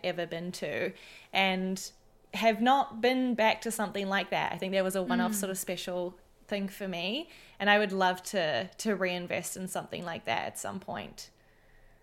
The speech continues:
Speaker 2: That just makes me think of my version of that, which was Epicurrence. It was,
Speaker 1: Yeah.
Speaker 2: I think it was called Epic Unknown, the one, this one that I'm talking about. We were staying in the Smoky Mountains, in these, like, glamping tents,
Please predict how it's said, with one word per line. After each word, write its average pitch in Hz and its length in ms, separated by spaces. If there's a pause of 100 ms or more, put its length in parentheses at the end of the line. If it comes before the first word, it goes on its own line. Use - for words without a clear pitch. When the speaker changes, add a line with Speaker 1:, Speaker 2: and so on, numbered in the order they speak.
(640)
Speaker 2:
That 240 280
just 262 180
makes 254 260
me 220 160
think 220 240
of 190 220 (240)
my 214 640
version 196 380
of 233 140
that, 254 300
which 185 240
was 196 760
Epicurrence. 240 680
It - 60
was, 185 80
Speaker 1:
Yeah. 233 420
Speaker 2:
I 214 40
think 311 140
it 370 40
was 359 120
called 285 240
Epic 240 280
Unknown, 233 680
the 247 80
one, 214 520 (300)
this 220 180
one 220 160
that 208 100
I'm 196 100
talking 233 340
about. 254 320
We 226 100
were 214 100
staying 208 380
in 196 160
the 190 240
Smoky 180 400
Mountains, 240 1000 (400)
in 202 80
these, 185 220
like, - 200
glamping 233 480
tents, 220 540